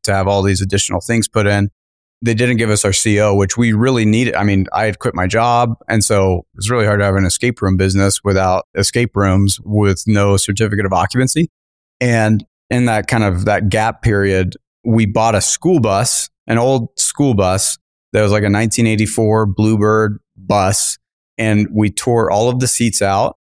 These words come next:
'cause we had a welder on staff 'cause we were building all these prison rooms. The, the business was called Alcatraz Escape Games, and so we were trying to build prison themes and kind of scarier themes and more adult themes like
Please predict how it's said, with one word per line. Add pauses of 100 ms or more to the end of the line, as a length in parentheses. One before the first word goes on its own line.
(260)
'cause
we
had
a
welder
on
staff
'cause
we
were
building
all
these
prison
rooms.
The,
the
business
was
called
Alcatraz
Escape
Games,
and
so
we
were
trying
to
build (300)
prison
themes
and
kind
of
scarier
themes
and
more
adult
themes
like